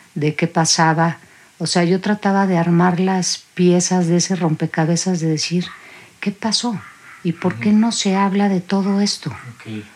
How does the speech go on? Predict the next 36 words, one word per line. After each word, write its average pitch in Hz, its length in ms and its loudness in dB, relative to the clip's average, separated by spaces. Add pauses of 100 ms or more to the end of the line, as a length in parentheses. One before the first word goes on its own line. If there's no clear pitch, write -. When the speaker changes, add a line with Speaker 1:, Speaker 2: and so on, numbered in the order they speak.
(160)
Speaker 1:
Ok, 180 240 0
fue 190 180 -4
como 202 220 4
la 165 160 2
prim-, 170 260 0
el 175 140 -2
primer 185 420 4
hueco, 180 580 0 (960)
eh, 160 240 -6
en 175 240 4
mi 165 100 6
mente 180 500 4
y 170 100 2
en 156 120 2
mi 156 100 0
corazón 156 520 -2
de 165 120 2
no 165 200 4
entender. 160 640 2 (360)
Speaker 2:
¿Sientes 131 540 -10
que, 101 480 -6
que 104 160 -6
a 101 100 -4
los 101 300 -6
niños 110 560 -4
o 92 140 -6
a 92 60 -8
los 90 200 -12
jóvenes 101 640 -8 (760)
se - 180 -16
les 101 120 -6
debería 101 260 -4
de 107 80 -4
inculcar 101 520 -6
un 104 140 -6
poco 98 680 -6